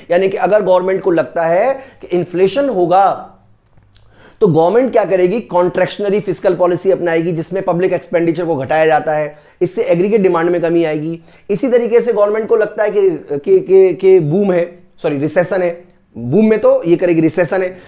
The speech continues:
रिसेशन में क्या होगा, गवर्नमेंट एक्सपेंडिचर को बढ़ाया जाएगा। कहने का बच्चों मतलब ये है कि गवर्नमेंट एक्सपेंडिचर जो है, जो पब्लिक एक्सपेंडिचर जो है, वो बहुत ही इफेक्टिव टूल्स है इकोनॉमिक स्टेबिलिटी के लिए।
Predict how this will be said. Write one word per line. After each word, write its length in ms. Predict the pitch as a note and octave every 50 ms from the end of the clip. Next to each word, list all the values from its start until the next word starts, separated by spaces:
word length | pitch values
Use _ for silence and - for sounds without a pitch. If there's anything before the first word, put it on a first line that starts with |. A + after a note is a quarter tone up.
| - - -
रिसेशन 400 | D#3 E3+ D#3 A3+ G#3 F3 A3+ A#3
में 140 | B3 B3 A3
क्या 120 | B3 A#3+
होगा, 240 | A#3 A#3 A#3+ A#3+ C4
गवर्नमेंट 360 | A3 G3 G3 F#3+ G3+ G#3 G3
एक्सपेंडिचर 480 | G3 F#3+ F#3+ - G3+ F#3 F#3 F3 - G3
को 100 | F3 F#3
बढ़ाया 320 | D3+ C#3 C#3+ D3+ D#3+ E3
जाएगा। 460 | E3+ F3 E3 D#3+ D#3+ E3+ E3+ D#3+ - - - - - - - -
कहने 220 | G#3 A3+ B3+ D4
का 80 | D4 D4+
बच्चों 280 | C4+ B3+ - - B3+ A#3
मतलब 280 | G#3+ F3 G3 G3 E3
ये 200 | D#3+ E3 F3 D#3+
है 340 | D#3 D#3+ E3+ G#3+ C4 C#4 - - - - -
कि 80 | G#3 F#3+
गवर्नमेंट 400 | D#3 D#3+ F#3 G#3+ B3+ C#4 C4 B3
एक्सपेंडिचर 580 | - - - G3 F3+ F3 F#3 F3 - G#3 F3
जो 120 | D#3 E3 D#3
है, 360 | D#3+ D#3+ D3+ C3 - - - - _ -
जो 80 | G3
पब्लिक 360 | G3 G#3 G3+ G#3 B3 B3 G3+
एक्सपेंडिचर 560 | A3+ G#3 - - G#3 F3+ F3+ F3 E3 D#3+ F3 D#3+
जो 140 | D3 D#3
है, 260 | D3 D3+ D3 C3 - - - - -
वो 60 | F3
बहुत 280 | D#3 C3+ C3+ D#3 D3+ A3
ही 40 |
इफेक्टिव 420 | G3+ F3+ - - D#3+ - - B3+ G#3+
टूल्स 380 | - G3 F#3+ F#3 F3+ D#3 -
है 360 | E3+ - A3 A#3 - - - - - _ - - _ F3
इकोनॉमिक 380 | D#3+ G#3 G#3 G#3 G#3 A3+ G#3
स्टेबिलिटी 500 | G3 - - E3 C#3+ C#3+ C#3+ C3 C#3 C#3+
के 140 | A#2+ C3 C3+
लिए। 300 | B2+ B2 B2 B2 A2+